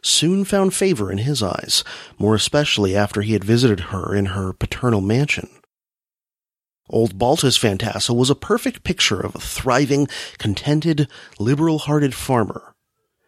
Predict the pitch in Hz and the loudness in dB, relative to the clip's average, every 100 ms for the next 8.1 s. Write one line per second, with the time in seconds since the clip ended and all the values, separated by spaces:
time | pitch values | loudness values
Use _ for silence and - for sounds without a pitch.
0 | _ 156 - 226 233 147 107 110 - - | _ 0 2 2 2 2 2 0 -2 -2
1 | 139 104 117 - 110 110 - - - - | -2 0 0 0 2 2 -2 -8 -16 -18
2 | - 123 139 127 123 117 120 127 117 117 | -4 0 2 2 2 2 4 2 2 2
3 | 113 98 127 120 107 - 107 101 98 104 | 0 -2 0 2 0 0 2 2 2 2
4 | 117 113 113 107 101 98 104 101 - 127 | 2 2 0 -2 -4 -2 0 -2 -4 -4
5 | 143 - _ _ _ _ _ 147 175 220 | -4 -6 _ _ _ _ _ 0 0 2
6 | 202 170 175 135 120 - - - _ _ | 2 2 2 2 0 -2 -2 -12 _ _
7 | - 127 165 147 123 113 110 104 98 95 | -2 0 0 0 2 4 4 2 2 2
8 | 90 | 0